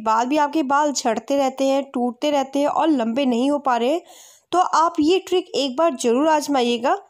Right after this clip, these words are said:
आज का ये नुस्खा आपको इतना ज़्यादा फ़ायदा पहुंचाएगा और बहुत ही जल्दी इसका असर भी आपको दिखने लगेगा।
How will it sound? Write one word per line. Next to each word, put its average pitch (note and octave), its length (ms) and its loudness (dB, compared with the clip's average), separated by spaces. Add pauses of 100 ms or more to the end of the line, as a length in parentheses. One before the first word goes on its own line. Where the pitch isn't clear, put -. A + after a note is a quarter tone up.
(460)
आज D#4+ 260 2
का A4 160 0
ये D#4 240 4
नुस्खा F4+ 400 2
आपको C4+ 380 0
इतना F4 320 0
ज़्यादा A#3+ 420 -2
फ़ायदा B3 440 0
पहुंचाएगा D4+ 760 0 (340)
और F#4+ 240 4
बहुत A#3+ 460 0
ही G4+ 120 6
जल्दी F4 340 2
इसका F4+ 220 0 (100)
असर D4+ 280 0
भी E4+ 100 4
आपको D#4 260 0
दिखने B3+ 360 -2
लगेगा। C#4 380 0